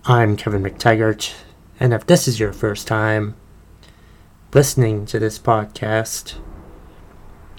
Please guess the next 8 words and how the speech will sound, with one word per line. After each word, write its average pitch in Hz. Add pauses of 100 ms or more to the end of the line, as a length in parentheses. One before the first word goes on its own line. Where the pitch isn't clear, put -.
I'm 117
a 104
stand-up 113
comedian 120 (720)
who 123
lives 110
in 110
Vermont 107